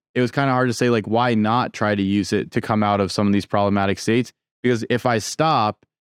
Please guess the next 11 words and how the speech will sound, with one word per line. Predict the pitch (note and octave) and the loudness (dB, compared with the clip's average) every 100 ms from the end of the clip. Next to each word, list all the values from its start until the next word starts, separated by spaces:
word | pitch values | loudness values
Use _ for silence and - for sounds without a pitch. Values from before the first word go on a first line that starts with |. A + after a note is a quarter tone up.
| _ | _
my | A#2+ | -4
thyroid | A#2 B2+ C#3 C3+ | 0 0 2 0
production | C3 B2+ A#2+ A#2+ A2 | 0 0 -2 -2 0
will | A2+ | 2
resume. | G#2+ G2+ G#2 C#3+ A#2+ F#2+ F#2+ - _ _ _ _ | 2 -2 0 2 2 0 -4 -10 _ _ _ _
Maybe | A#2 C3 D3 | -2 2 2
I'll | C3+ | 2
have | B2+ B2 A#2 | 0 0 0
an, | G#2+ G#2 - _ | 0 0 -6 _
and | A#1 A#2 A#2 | -4 0 2
this, | A2+ - | 0 -6